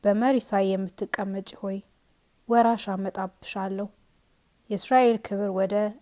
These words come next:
አዶላም ይመጣል። ተማርከው ካንቺ ዘንድ ወጥተዋልና፣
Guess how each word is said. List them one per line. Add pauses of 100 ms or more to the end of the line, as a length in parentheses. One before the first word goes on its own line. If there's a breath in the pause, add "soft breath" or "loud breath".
(140)
አዶላም (180)
ይመጣል። (960)
ተማርከው
ካንቺ
ዘንድ
ወጥተዋልና፣